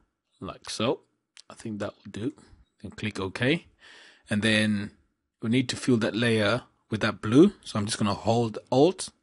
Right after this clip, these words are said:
backspace, and go over the opa-, uh, to the opacity and lower it down to about sixty percent. Now we need to create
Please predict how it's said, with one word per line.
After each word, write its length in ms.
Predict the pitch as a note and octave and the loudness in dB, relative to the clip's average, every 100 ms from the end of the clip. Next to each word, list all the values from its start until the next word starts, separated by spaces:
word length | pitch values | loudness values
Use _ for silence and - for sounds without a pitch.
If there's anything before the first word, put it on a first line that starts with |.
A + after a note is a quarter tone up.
| _ _ - | _ _ -4
backspace, 680 | A2+ - - D3 E3 - - _ _ _ _ _ - - _ _ _ - | -4 -2 2 2 2 -2 -4 _ _ _ _ _ -20 -20 _ _ _ -4
and 640 | B2 B2 A#2+ A#2 A2+ - _ | 0 0 0 -2 -4 -10 _
go 140 | - D3 | 4 6
over 220 | D#3 C#3 | 6 4
the 100 | A#2+ | 2
opa-, 340 | A2+ - - | 0 -6 -2
uh, 140 | A#2 A2 | 0 0
to 120 | A2+ | 0
the 120 | G#2+ | -2
opacity 720 | G2+ - C3+ - A#2+ C3+ B2+ B2+ | -2 2 2 0 0 4 4 4
and 180 | A2+ | 0
lower 260 | A2+ C3 C3 | 4 6 6
it 120 | A2 | 4
down 320 | B2+ A#2+ A2+ | 0 2 0
to 260 | G#2+ - A2 | -2 0 0
about 300 | G#2+ G#2 F#2 | 0 -2 -4
sixty 360 | - A2 - - | -6 -6 -8 -8
percent. 560 | - G#2 A2 - - _ _ _ _ - _ _ _ _ _ _ - - - - _ _ _ - | -6 -8 -10 -16 -20 _ _ _ _ -20 _ _ _ _ _ _ -20 -20 -20 -20 _ _ _ -2
Now 240 | A2+ A2 | 0 2
we 100 | A2 | 2
need 220 | B2 C#3+ | 2 2
to 100 | - | 0
create 580 | G#2+ C3 A#2 A2 - - | 0 2 4 2 -2 -8